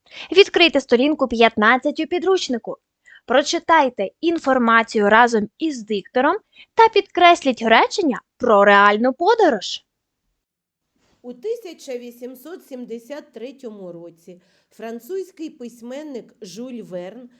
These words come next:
Speaker 2: написав пригодницький роман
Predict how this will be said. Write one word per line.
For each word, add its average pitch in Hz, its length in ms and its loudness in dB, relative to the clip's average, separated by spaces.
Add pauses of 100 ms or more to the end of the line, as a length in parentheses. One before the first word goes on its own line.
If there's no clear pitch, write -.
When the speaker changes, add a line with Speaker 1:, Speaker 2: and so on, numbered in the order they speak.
(200)
Speaker 2:
написав 277 580 -14 (100)
пригодницький 262 960 -14
роман 220 460 -16